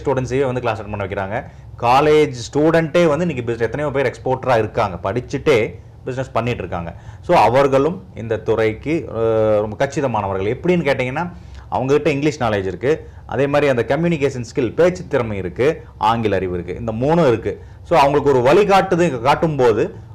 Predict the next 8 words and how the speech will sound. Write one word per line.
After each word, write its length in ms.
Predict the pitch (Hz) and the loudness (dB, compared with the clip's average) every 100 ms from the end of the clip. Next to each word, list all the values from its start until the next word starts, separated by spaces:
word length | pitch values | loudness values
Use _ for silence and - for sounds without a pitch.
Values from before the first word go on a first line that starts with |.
| - | -6
ஆட்டோமேட்டிக்கா 380 | 165 175 170 | 0 0 2
அவங்களுக்கு 400 | 185 147 160 156 | 4 4 4 0
நிறைய 260 | 147 135 151 | 0 2 2
ப்ராடக்ட் 520 | 139 135 135 135 123 120 | 4 2 2 -2 -2 2
ஏற்றுமதியில் 600 | 120 120 147 156 147 139 | 2 4 2 0 0 2
எவ்வளவு 340 | 120 139 139 | 2 4 4
வாய்ப்பு 400 | 110 143 180 180 | 4 4 4 2
இருக்கு 460 | 147 - 147 123 | -2 0 0 0